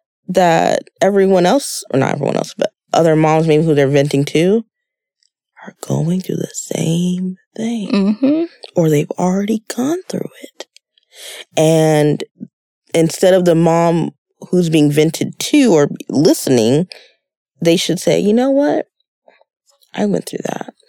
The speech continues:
Speaker 2: Mm-hmm.
Speaker 1: And it's okay. See, that's the first thing. Admittance and saying, "Hey, guess what? It's okay. It's normal. It's all good.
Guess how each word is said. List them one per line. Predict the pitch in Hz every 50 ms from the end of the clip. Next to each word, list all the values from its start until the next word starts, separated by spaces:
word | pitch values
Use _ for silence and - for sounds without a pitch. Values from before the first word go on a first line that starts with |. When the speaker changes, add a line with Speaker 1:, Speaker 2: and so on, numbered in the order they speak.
| _ _ _ _ _ -
Speaker 2:
Mm-hmm. | 269 285 277 320 349 359 - _ _ _ _ _ _ _ _ _ _ _ _ _ _ _ _ _ -
Speaker 1:
And | 180 156 - - -
it's | 190 220 - - - -
okay. | - 202 190 190 - - 196 147 107 208
See, | - - 208
that's | 269 - -
the | - 185
first | - 147 143 -
thing. | - 80 80 - - -
Admittance | - 135 139 170 180 208 285 - - - - - - - _ -
and | - 208 208
saying, | - - 208 - -
"Hey, | -
guess | - - 339 - -
what? | - - - - - _ _ _ _ _ - - - _ _ _ _ -
It's | 339 320 -
okay. | 370 339 - - 370 330 202 170 170 - - -
It's | - 208 190 -
normal. | 196 180 170 170 175 196 233 302 370 392 _ _ _ - - - - - _
It's | - - - -
all | - - - 240
good. | 233 214 214 208 220 214 214